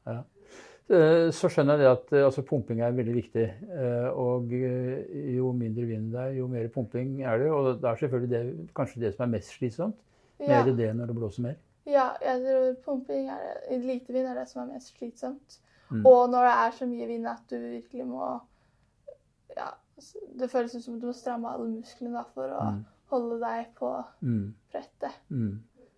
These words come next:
Speaker 2: Så, men, så når det er liksom mellomvind, da,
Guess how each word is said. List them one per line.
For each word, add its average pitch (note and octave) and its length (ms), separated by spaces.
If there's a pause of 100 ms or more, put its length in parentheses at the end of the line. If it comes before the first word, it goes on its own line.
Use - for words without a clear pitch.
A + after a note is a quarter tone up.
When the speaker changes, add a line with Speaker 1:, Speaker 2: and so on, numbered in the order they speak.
(220)
Speaker 2:
Så, - 420 (760)
men, A#3 440 (200)
så B3 200
når A#3+ 160
det A#3+ 80
er A#3 120
liksom A#3+ 220
mellomvind, B3 580
da, C4+ 340